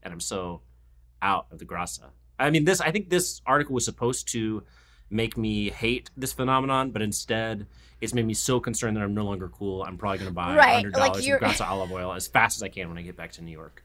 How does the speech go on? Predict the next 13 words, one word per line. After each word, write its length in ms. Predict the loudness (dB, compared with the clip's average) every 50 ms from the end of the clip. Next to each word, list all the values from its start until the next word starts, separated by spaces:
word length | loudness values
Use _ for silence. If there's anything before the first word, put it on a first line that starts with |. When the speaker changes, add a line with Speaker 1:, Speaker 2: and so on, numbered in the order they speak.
| _
Speaker 2:
<laughs> 200 | -20 -20 _ _ 2 2 2 2 _ -2 -2 -2 -2 -2 -4 -4 -2 0 0 0 2 2 2 2 2 0 -2 -4 2 4
I 120 | 6 6
mean, 680 | 6 6 4 4 4 4 4 2 0 -2 -2 -4 0 4
that, 300 | 6 8 8 8 8 6
I 120 | 4 4 4
think, 220 | 2 -2 -6 -6 -8 -10 -10
so, 240 | -6 -4 -2 0 0 -2
so 240 | -4 -4 -4 -4
here's 280 | -4 -2 0 -2 -2 0
the 140 | 0 -2 0
question, 440 | 2 4 4 4 2 0 -6 -8 -6
Vicky. 340 | -4 -4 -4 -4 -4 -4 -2
Like, 280 | -2 -2 -2 -4 -8